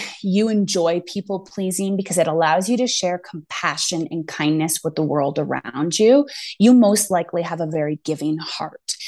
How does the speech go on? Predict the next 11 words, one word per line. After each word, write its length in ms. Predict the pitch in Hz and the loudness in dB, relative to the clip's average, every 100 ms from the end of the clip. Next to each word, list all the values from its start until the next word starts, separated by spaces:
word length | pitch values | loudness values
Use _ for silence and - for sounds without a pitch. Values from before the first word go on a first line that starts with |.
| - - | -4 4
And 200 | 202 180 | 6 8
one 160 | 214 | 6
of 180 | 254 247 | 6 4
the 100 | 240 | 0
purposes 1000 | - - 220 220 214 - 196 185 185 - | -2 -2 0 2 0 2 2 2 0 -2
that 280 | 180 151 156 | -2 -4 -4
you 200 | 190 196 | -4 -4
carry 560 | - 269 285 247 208 | -4 0 2 2 0
in 260 | 196 185 175 | -2 -4 -4
this 240 | 165 - | -4 -6
lifetime 640 | 202 220 220 - 196 185 | -4 -4 -6 -8 -4 -4